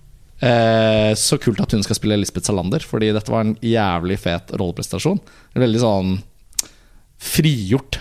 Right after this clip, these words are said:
type skuespiller, i hvert fall sånn som Soderbergh har løst det her. Og hun spiller jo en litt sånn karriere-, je-, dame som jobber i en bank, men som har litt ting hun sliter med, åpenbart.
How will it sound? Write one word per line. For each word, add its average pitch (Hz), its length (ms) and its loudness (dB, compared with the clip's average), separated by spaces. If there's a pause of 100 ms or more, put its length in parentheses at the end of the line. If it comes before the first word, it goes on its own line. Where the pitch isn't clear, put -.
(160)
type 131 240 0
skuespiller, 127 480 -2
i 208 60 -8
hvert 127 100 -2
fall 127 240 0
sånn 123 160 -2
som 127 100 -2
Soderbergh 98 380 0
har 104 80 2
løst 85 220 -4
det 107 80 -4
her. 131 140 -4 (520)
Og 127 120 2
hun 117 280 4 (100)
spiller 104 340 0
jo 107 60 2
en 110 100 0
litt 101 140 -4
sånn 101 160 0
karriere-, 87 720 0 (720)
je-, 98 240 -2
dame 98 380 0
som 113 180 0
jobber 95 240 0
i 92 60 0
en 90 100 -2
bank, 120 400 0 (400)
men 104 100 -2
som 107 120 0
har 95 380 2
litt 92 260 -4
ting 95 180 -4
hun 92 80 0
sliter - 320 -4
med, 92 140 -2
åpenbart. 110 340 -2